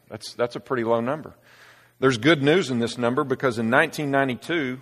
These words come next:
what's that? That's almost twenty years ago. It was almost ten people per one hundred thousand. So our murder rate has been cut in half in America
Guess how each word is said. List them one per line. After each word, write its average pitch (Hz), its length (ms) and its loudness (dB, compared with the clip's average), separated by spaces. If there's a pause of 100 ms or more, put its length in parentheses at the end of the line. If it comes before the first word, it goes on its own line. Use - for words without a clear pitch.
(100)
what's 131 240 -4
that? 123 280 2
That's 127 220 -2
almost 135 340 -2
twenty 139 300 -4
years 135 260 -2
ago. 113 380 2
It 120 120 -4
was 113 160 -8
almost 127 460 -2
ten 185 300 -8
people 104 340 -8
per 107 180 -8
one 98 220 -6
hundred 92 340 -10
thousand. 87 440 -4
So 107 240 -2
our 127 160 2
murder 139 320 -2
rate 110 240 -2
has 120 160 -8
been 113 180 -4
cut 123 220 -2
in 104 80 -12
half 147 280 -8
in 113 100 -6
America 131 440 -8